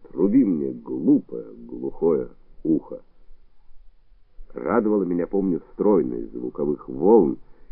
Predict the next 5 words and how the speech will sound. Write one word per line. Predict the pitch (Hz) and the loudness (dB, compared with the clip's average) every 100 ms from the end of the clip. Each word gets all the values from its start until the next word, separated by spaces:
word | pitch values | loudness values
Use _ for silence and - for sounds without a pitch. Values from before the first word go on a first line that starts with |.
| - | -2
впервые | 110 92 85 123 | 6 6 6 6
улёгшихся | 98 87 113 - 92 - 95 82 _ - | 6 6 4 0 -6 0 0 0 _ 0
в | 78 | 6
интонационно-ритмическую | 110 101 107 104 - 107 127 117 117 113 - 135 131 107 - 120 | 6 6 4 4 4 6 8 8 6 4 4 4 4 -2 0 0
последовательность, | 104 107 - 104 120 78 67 67 67 | 2 -2 -2 2 2 2 0 -4 -6